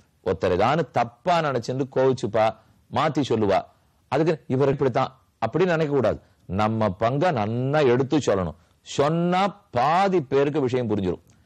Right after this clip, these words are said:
சொன்னாலும் புரிஞ்சுக்காத வாழ் இடத்துல ஒண்ணும் பண்ண முடியாதுன்னு வச்சுங்க. அதுக்கு நம்ம சொல்லாமலே இருந்துடக்கூடாது இல்லையா? ராமன் ஆந்தனையும் பார்த்து சுக்ரீவனை திருத்தி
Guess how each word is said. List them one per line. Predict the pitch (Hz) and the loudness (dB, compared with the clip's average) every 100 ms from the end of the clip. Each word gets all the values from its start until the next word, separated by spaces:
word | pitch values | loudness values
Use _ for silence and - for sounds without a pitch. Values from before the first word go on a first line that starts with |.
| _ _ - | _ _ -20
சொன்னாலும் | - 90 110 120 123 131 139 | -8 -6 -4 0 2 2 0
புரிஞ்சுக்காத | 120 123 120 110 120 113 | 0 -2 -2 0 2 4
வாழ் | 113 113 | 4 2
இடத்துல | 113 107 123 117 | 2 0 0 0
ஒண்ணும் | 107 110 | 0 -2
பண்ண | 107 107 | -2 0
முடியாதுன்னு | 101 101 104 | 2 2 2
வச்சுங்க. | 85 85 71 - _ _ _ | -2 -6 -10 -14 _ _ _
அதுக்கு | - 117 151 | -2 0 2
நம்ம | 151 120 | 0 0
சொல்லாமலே | 120 131 160 170 170 175 | 2 2 2 2 2 2
இருந்துடக்கூடாது | 156 139 127 120 107 | 2 0 0 0 0
இல்லையா? | 107 90 76 _ _ - | 0 -2 -4 _ _ -6
ராமன் | 90 110 143 156 107 101 | -2 0 2 0 0 2
ஆந்தனையும் | 127 143 139 147 156 170 180 | 0 0 0 0 0 0 -2
பார்த்து | 117 98 87 - 110 - _ _ | 0 0 0 -2 -2 -4 _ _
சுக்ரீவனை | - 113 113 127 117 110 101 - | -6 -2 0 2 2 0 -2 -4
திருத்தி | 135 147 131 147 | -2 0 0 -2